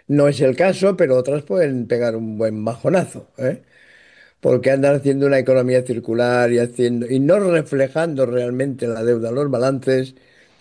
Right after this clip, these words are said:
y eso al inversor no le termina de convencer. Y no por el caso de Nvidia, sino por el caso de todas las gordas que se están metiendo en un capex brutal.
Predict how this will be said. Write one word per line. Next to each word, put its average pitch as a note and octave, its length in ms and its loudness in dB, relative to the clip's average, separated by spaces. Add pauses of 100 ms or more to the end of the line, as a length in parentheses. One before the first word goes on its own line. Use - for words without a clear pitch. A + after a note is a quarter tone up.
(480)
y A#2 200 -2
eso C3 260 -2
al D3 80 0
inversor B2+ 460 0
no C3 180 2
le B2+ 100 0
termina A#2+ 440 -4
de A2+ 140 -6
convencer. A2 600 -10
Y G#2+ 120 -4
no C3+ 220 2
por C3 140 2
el A#2 100 -2
caso A#2+ 280 -4
de B2+ 120 2
Nvidia, B2+ 380 -2
sino A#2+ 260 -4
por G#2 140 -4
el G#2 60 -10
caso A#2+ 280 -2
de A#2+ 160 2
todas A#2+ 360 2
las A#2 180 -2
gordas A2+ 360 -2
que A#2+ 120 -4
se A#2 80 -8
están A2+ 200 -4
metiendo A2+ 380 0
en A2+ 100 2
un B2 160 2
capex B2 580 -2
brutal. G2 840 -6